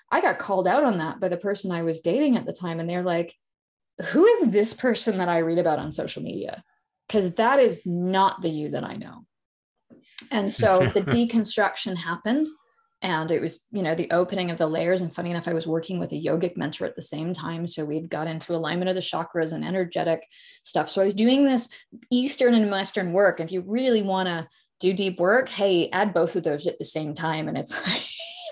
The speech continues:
Speaker 1: might as well just l-, lit a stick of dynamite and dropped it in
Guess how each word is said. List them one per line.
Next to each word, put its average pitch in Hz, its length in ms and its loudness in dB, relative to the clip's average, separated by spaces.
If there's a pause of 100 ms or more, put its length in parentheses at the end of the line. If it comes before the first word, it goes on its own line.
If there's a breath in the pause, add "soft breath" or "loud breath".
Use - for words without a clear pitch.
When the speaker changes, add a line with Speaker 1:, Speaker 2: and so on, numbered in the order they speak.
(100)
Speaker 1:
might - 100 0
as - 80 -4
well 302 120 4
just - 320 0 (500 loud breath)
l-, 214 360 -2
lit 240 280 6
a 214 60 4
stick - 280 2
of 208 80 4
dynamite 196 440 2
and 180 140 0
dropped 190 460 2
it 185 120 2
in 185 240 0